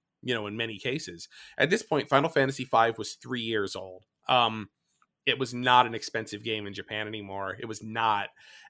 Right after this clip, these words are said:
And so the price they quoted me, kinda ridiculous. And then I was able, and so again, this is where, like, this new thing called the internet comes in. Um, 'cause in ninety-three, I got America Online.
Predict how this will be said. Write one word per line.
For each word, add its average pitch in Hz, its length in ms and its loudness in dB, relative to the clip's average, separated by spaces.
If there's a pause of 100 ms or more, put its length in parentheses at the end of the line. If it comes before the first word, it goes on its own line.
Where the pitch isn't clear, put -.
And 135 180 2
so 135 580 8
the 135 120 2
price 151 340 4
they 120 120 0
quoted 113 360 0
me, 110 300 -8 (220)
kinda 127 180 2
ridiculous. 110 720 -4
And 127 200 -2
then 127 340 2
I 131 140 6
was 135 200 0
able, 165 380 2 (220)
and 151 120 -4
so 180 120 8
again, 156 220 6
this 165 160 -6
is 165 120 -4
where, 160 140 8
like, 131 340 6 (240)
this 131 220 0
new 143 140 4
thing 135 240 0
called 120 420 2
the 131 120 -6
internet 127 600 -2
comes 101 320 -6
in. 92 260 -8 (100)
Um, 110 440 4 (400)
'cause 143 160 4
in 139 100 4
ninety-three, 135 540 2
I 135 40 6
got 117 220 6
America 123 420 0
Online. 104 640 -4